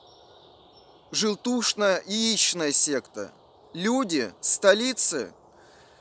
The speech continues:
те, которых я не остерегаюсь,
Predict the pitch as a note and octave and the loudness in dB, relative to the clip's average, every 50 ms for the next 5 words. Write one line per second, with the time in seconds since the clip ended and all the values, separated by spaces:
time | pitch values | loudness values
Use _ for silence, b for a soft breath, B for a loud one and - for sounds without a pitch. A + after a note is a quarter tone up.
0 | b b b - - - - G3 A3+ G#3 E3+ - - F3 - - G#3 G3 F3 D#3+ | b b b -20 -8 -2 0 2 4 4 4 4 4 2 4 4 2 2 4 2
1 | C3+ - - - - - - - - - - - - - - - - - - - | 0 -2 -6 -14 -20 -20 -20 -20 -20 -20 -20 -20 -20 -20 -20 -20 -20 -20 -20 -20
2 | - - - - - - - - D3+ D3+ E3 G3 F3+ D#3 C3 G#2 F#2 - - - | -20 -20 -20 -20 -20 -20 -20 -16 -6 2 6 8 8 8 8 4 0 -6 -20 -20
3 | - - - - - - - - - - - - - - - - - - - - | -20 -20 -20 -20 -20 -20 -20 -20 -20 -20 -20 -20 -20 -20 -20 -20 -20 -20 -20 -20
4 | - - - - - - - - - - - - - - - - - E3+ G3+ G3+ | -20 -20 -20 -20 -20 -20 -20 -20 -20 -20 -20 -20 -20 -20 -20 -12 -4 0 2 2
5 | G3 F3+ - - - G3+ F#3+ G3 F#3 E3 G3+ B3 B3+ A3+ E3+ C3 A2+ - - - | 2 2 2 0 -2 -2 -2 -2 0 2 4 4 6 4 4 2 -2 -4 -10 -14